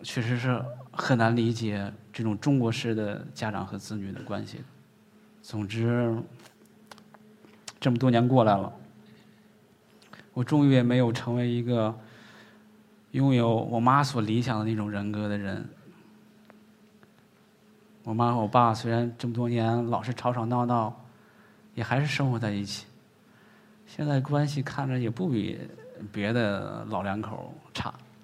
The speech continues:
虽然我没娶着媳妇儿，不过我也算终究没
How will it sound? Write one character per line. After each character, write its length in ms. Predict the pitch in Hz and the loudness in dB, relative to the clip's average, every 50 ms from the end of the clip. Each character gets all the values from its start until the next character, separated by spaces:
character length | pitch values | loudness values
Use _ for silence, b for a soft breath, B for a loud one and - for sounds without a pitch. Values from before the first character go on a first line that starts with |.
| - _ b b b b b b - | -20 _ b b b b b b -8
虽 160 | - - 143 | -2 2 4
然 100 | 135 135 | 4 4
我 60 | 131 | 4
没 140 | 120 117 131 | 4 2 2
娶 180 | 143 135 - 123 113 | 0 0 -2 -2 -2
着 100 | 113 117 | -2 -2
媳 300 | - - - 117 123 139 | -2 -4 -2 0 0 2
妇 80 | 143 | 2
儿， 260 | 139 127 117 107 - - - - - - B B B B B B B B B B B B B B B B B B - - - - | 2 2 2 0 -2 -6 -12 -20 -20 -20 B B B B B B B B B B B B B B B B B B -20 -20 -16 -6
不 120 | - 135 147 | -4 -2 2
过 540 | 165 170 160 151 143 135 135 135 113 - - - - - - - - - - - - | 4 6 6 6 6 6 4 2 0 -2 -8 -16 -16 -20 -20 -20 -20 -20 -20 -16 -6
我 120 | - 135 151 | -2 0 2
也 80 | 139 | 2
算 240 | 127 135 156 143 135 | 4 4 4 4 4
终 200 | 127 156 160 156 | 2 2 4 6
究 120 | 156 160 | 6 6
没 280 | 151 135 127 135 147 | 6 6 6 4 4